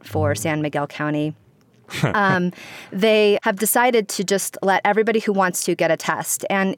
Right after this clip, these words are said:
Speaker 1: and as of April eighth, they have tested six thousand of the eighty-two hundred residents in San Miguel
Speaker 2: Wow.
Speaker 1: County. Um, it's a huge number, really. I, I'm personally surprised at how many people came out voluntarily to schools and firehouses and churches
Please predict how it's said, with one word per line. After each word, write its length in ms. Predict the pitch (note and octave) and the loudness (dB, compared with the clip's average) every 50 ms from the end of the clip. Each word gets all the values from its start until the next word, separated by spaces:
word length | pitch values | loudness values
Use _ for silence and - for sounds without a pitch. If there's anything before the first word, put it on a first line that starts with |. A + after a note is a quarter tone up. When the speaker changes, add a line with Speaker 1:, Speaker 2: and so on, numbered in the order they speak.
| - - - - - - - - - _ _ | -8 -16 -20 -20 -18 -18 -20 -20 -20 _ _
Speaker 1:
and 120 | - B3 C4+ | 2 2 4
as 180 | C#4 E4 F4+ G4+ | 4 4 4 2
of 160 | F#4 C4+ A#3+ - | 2 2 2 2
April 420 | - B3+ - - A3 G3 F3+ - - | 2 2 2 2 2 2 2 0 0
eighth, 540 | - A#3 B3 G#3+ F#3 F3 E3 - - - - | 2 2 4 4 2 2 0 -2 -6 -6 -2
they 200 | - G#3 G#3 G#3 | 2 4 4 4
have 280 | G#3 G3 G#3+ G3 F#3 - | 4 2 0 -2 -2 -4
tested 760 | - - D4+ E4 E4+ - - - G#3 G3 F#3 F3+ F3+ F3 E3+ - - | -6 -2 0 0 0 0 0 2 4 4 4 4 2 2 -2 -4 -6
six 420 | G#3 - - D#4+ E4 - - - | -6 -2 -2 -2 -2 -2 -2 -2
thousand 600 | - - A3+ A3 G#3+ G#3 G3+ G#3 G3 F#3+ F#3 F#3+ | 0 2 4 4 4 2 2 2 2 2 0 0
of 200 | - - F#3 F3 | 0 -2 -2 -2
the 280 | F3 G#3 F#3+ F#3 F3+ - - | 0 0 2 2 2 2 2
eighty-two 520 | G3+ G#3 G#3+ G#3+ G#3+ G#3 - - G3+ F#3+ | 2 2 2 2 0 -2 -2 0 0 0
hundred 420 | F3 - F#3 E3+ F3 E3+ E3 D#3+ D#3+ | 0 0 -2 -2 0 0 0 0 0
residents 600 | D#3 D3 D3+ - - D3+ D3 C#3+ C#3 D3 - - | 0 0 0 -2 -2 -4 -2 -2 -2 -4 -4 -4
in 280 | - E3+ E3 D#3+ D#3+ D#3 | -4 -4 -4 -2 -4 -4
San 280 | - - D#3 D#3 D3+ | -4 -2 -2 -2 -2
Miguel 200 | D3+ D3+ C#3 D3 | -2 -2 0 0
Speaker 2:
Wow. 140 | G2+ A2+ G#2 | 2 2 2
Speaker 1:
County. 500 | - D#3 D3+ C#3+ A#2 G2+ F#2 - F3+ F3+ F#3+ - | 0 0 -2 -4 -4 -6 -8 -10 -10 -12 -6 -4
Um, 480 | - F#3+ F3 E3+ D#3+ D#3 D3+ D3 D3 | -2 0 0 0 0 -2 -2 -4 -6
it's 140 | D#3 - - | -6 -6 -8
a 40 | F3 | -8
huge 440 | - - - - C#4+ D4 A#3 F3+ E3+ | -8 -6 -2 0 0 0 0 0 0
number, 420 | E3 D#3 E3 D3+ D3 C3+ C3+ C#3 | 0 0 0 0 -2 -2 0 0
really. 300 | C3+ C#3+ D3+ C#3+ B2+ C3 | 0 0 0 0 0 -2
I, 280 | D3+ - - G3 A3+ B3 | -2 0 2 2 2 2
I'm 160 | A3+ F#3+ E3+ | 2 0 0
personally 400 | - - A#3+ - - G#3 F3+ D#3+ | 0 0 -2 0 0 -2 -2 -2
surprised 460 | - F3 - - E3 D#3 D#3 D#3 - | -2 -2 -2 0 0 0 0 0 -2
at 80 | D#3+ D3+ | -2 -2
how 160 | D3 E3+ D#3+ E3 | 0 -2 -2 0
many 260 | D#3+ D#3+ D#3 D#3 D3+ | -2 -2 -2 -2 -4
people 400 | - - D#3+ - - D3+ D3 D3 | -4 -6 -4 -2 0 0 -2 -2
came 240 | - - E3+ D#3+ D#3+ | -4 -6 -4 -2 0
out 200 | D3+ D3+ D3+ - | 0 0 -2 -2
voluntarily 580 | D#3 D3 D3+ D3+ - A#3 A#3+ A3+ G#3 G3+ F#3+ F3+ | -2 -2 -2 -2 -2 0 0 2 2 0 0 0
to 120 | - E3+ | -2 -4
schools 420 | - - - A3+ G#3 G3 G3 F#3 | -4 -4 0 0 2 2 2 0
and 120 | F3+ D#3+ D#3+ | 0 -2 -2
firehouses 600 | - F3+ F3 E3+ E3+ F3+ E3+ E3 - - D#3 D#3 | 0 0 0 0 2 0 0 0 0 -2 -4 -2
and 120 | D#3 C#3+ - | -2 -4 -2
churches 540 | - E3 D#3+ - - D#3 D3+ D#3 D#3 - | -2 -4 -2 -2 0 -2 -2 -2 -4 -8